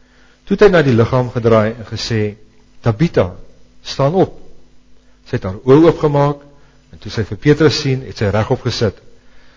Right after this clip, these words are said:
Hy het haar met die hand gehelp opstaan en die weduwees en die ander gelowiges geroep en haar lewend voor hulle gebring. Die hele Joppe het hiervan gehoor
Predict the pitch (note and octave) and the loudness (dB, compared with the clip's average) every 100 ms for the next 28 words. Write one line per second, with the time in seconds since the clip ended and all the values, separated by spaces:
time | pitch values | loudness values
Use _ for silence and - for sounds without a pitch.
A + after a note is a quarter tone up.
0 | _ _ - A2 D#3+ D3 C#3+ A#2 D3 - | _ _ -4 4 6 6 6 6 4 2
1 | C#3 C3 - D3 - C3+ G#2 - - - | 2 2 0 -6 -2 -2 -2 -8 -20 -18
2 | A2 G2+ F#2+ C#3+ D#3 C#3 C#3+ C#3 A2 G2+ | -10 -8 2 4 6 6 4 2 -2 0
3 | C#3+ C#3+ A#2+ B2 B2 A#2+ A#2+ - A2 A#2 | 2 2 2 2 2 0 -4 -6 -2 -2
4 | C3 G2+ F#2 F2+ A2 C3+ C3 - A#2 G#2+ | -4 -6 -6 -2 2 2 0 0 0 0
5 | G2+ G#2+ G#2 F#2 - - - - - - | -2 -4 -6 -8 -14 -20 -20 -20 -20 -20
6 | - - - E2 F#2+ D#3 D3 B2+ C#3 D3 | -20 -20 -20 -6 2 4 4 4 4 4
7 | B2 A#2 G#2 G2 A#2 A2 A2 A2 B2+ G#2+ | 2 0 -6 -8 -6 -6 -6 2 2 2